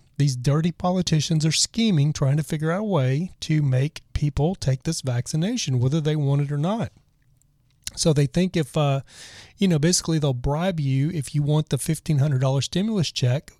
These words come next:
Great, we'll give it to you if you'll take the vaccination. You've gotta be vaccinated. Uh, but, but even if you don't take that vaccination to be,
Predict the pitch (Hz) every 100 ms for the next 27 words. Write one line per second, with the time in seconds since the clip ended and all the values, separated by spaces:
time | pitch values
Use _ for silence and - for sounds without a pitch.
0 | _ - 135 180 226 139 135 170 208 -
1 | 170 147 131 156 - 147 - 135 - 135
2 | 131 131 - 165 208 226 127 120 123 127
3 | 131 143 147 175 226 208 156 120 101 -
4 | - - - - - - 131 131 143 -
5 | 147 147 151 _ _ _ - 214 247 247
6 | - 208 160 165 180 196 - _ - 175
7 | 170 175 165 170 165 - 143 151 - 151
8 | 135 143 143